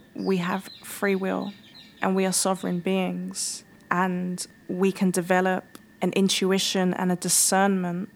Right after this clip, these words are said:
that is not triggered or not as a reaction to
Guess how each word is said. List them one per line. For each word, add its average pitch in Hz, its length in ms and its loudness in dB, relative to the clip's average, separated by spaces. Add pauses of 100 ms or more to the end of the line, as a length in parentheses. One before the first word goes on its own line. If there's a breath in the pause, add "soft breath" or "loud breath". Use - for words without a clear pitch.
that 180 480 2
is 180 1000 0 (220)
not 190 460 2
triggered 202 720 2
or 175 100 2
not 190 260 2 (440)
as 185 200 2
a 185 60 -2
reaction 185 1040 0
to 190 640 0